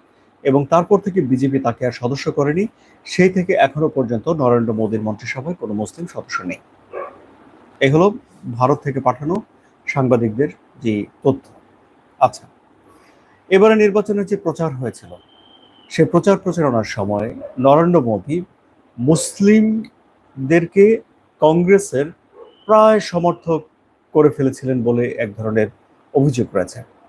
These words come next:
এবং তিনি বা তার দলের তরফ থেকে এটি বলা হয়েছিল যে এবারের নির্বাচনে যে নির্বাচনী ইশতেহার দেওয়া হয়েছে কংগ্রেসের তরফ থেকে, সে নির্বাচনী ইশতেহারের ভেতরে মুসলিম লীগের ছায়া, আহ, দেখা যাচ্ছে।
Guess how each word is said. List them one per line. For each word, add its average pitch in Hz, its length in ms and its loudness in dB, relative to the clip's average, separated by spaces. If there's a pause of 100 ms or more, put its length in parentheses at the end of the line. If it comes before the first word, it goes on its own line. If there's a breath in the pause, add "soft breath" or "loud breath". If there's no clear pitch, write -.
(500 soft breath)
এবং 180 460 4 (520)
তিনি 190 440 2
বা 143 260 4
তার 151 280 4
দলের 160 240 4
তরফ 165 320 0
থেকে 120 280 -8
এটি 123 180 -8
বলা 131 220 -2
হয়েছিল 110 460 -4
যে 117 340 0 (400 soft breath)
এবারের 185 360 4
নির্বাচনে 143 520 -2
যে 127 140 0
নির্বাচনী 131 500 -2
ইশতেহার 147 480 -4
দেওয়া 117 180 2
হয়েছে 113 300 -6
কংগ্রেসের 131 420 -4
তরফ 101 280 -4
থেকে, 113 260 -6 (520 soft breath)
সে 165 160 2
নির্বাচনী 180 460 2
ইশতেহারের 143 640 -2
ভেতরে 110 280 -4
মুসলিম 156 500 -2
লীগের 117 320 4
ছায়া, 110 460 -2 (500)
আহ, 117 220 4
দেখা 107 280 -4
যাচ্ছে। - 300 -10